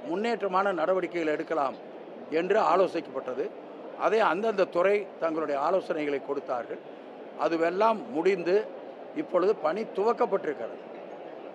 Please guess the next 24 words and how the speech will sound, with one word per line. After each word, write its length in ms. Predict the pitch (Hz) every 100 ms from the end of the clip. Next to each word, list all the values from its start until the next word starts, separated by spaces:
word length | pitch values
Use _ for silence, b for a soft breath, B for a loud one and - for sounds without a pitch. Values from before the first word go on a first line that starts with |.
| -
அதற்காக 440 | 160 - 156 165
அடிப்படையான 880 | 135 147 208 214 196 185 180 226 226 - - - -
எல்லா 360 | 147 190 226 202
பணிகளும் 600 | 180 170 196 202 165 - -
முடிந்து, 480 | 151 185 180 147 175
எல்லா 340 | 143 170 180
வேலைகளும் 420 | 156 180 180 185 151
முடிந்து 440 | 139 131 143 214 - - - - -
பணி 180 | 175 226
துவக்கப்பட்டிருக்கிறது. 880 | 185 208 220 180 180 151 - 104 - - - - - -
அது 180 | 185
சம்பந்தமாகத்தான் 760 | 190 190 220 220 190 170 170 202
நேற்று 560 | 156 175 175 196 226 226 - - - - -
அங்கே 280 | 170 180 180
இருக்கிற 560 | 202 208 180 165 135 - - - - - -
அந்த, 140 | 156 156
எப்பொழுதும் 440 | 170 208 196 208
அந்த 160 | 175 156
போராட்டத்திலே 680 | 160 180 170 151 160 156 -
கலந்து 280 | 165 175
கொள்ளுகிற 340 | 156 147 151 180
அத்தனை 300 | 135 175 160
பேரையும் 320 | 160 180 165
அழைத்து 420 | 131 147 - 180